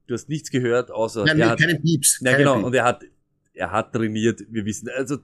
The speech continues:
Speaker 1: das mit so Workout, das war da immer Workout-Weltmeister, jeden Tag und so weiter,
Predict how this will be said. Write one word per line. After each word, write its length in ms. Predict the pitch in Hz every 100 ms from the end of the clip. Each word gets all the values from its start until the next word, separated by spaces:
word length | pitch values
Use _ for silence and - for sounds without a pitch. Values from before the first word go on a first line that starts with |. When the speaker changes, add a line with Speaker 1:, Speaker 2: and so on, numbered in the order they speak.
| -
Speaker 1:
das 180 | 160
mit 140 | 151 135
so 140 | 135
Workout, 460 | 113 139 - 135 123 104 98 -
das 160 | 135
war 120 | 135 127
da 80 |
immer 300 | 127 127 117
Workout-Weltmeister, 960 | 95 113 110 107 110 - 113 - 107 101 - - 127
jeden 400 | 117 120 113 113
Tag 260 | 107 110
und 140 | 113 110
so 100 | 101
weiter, 340 | 113 113 113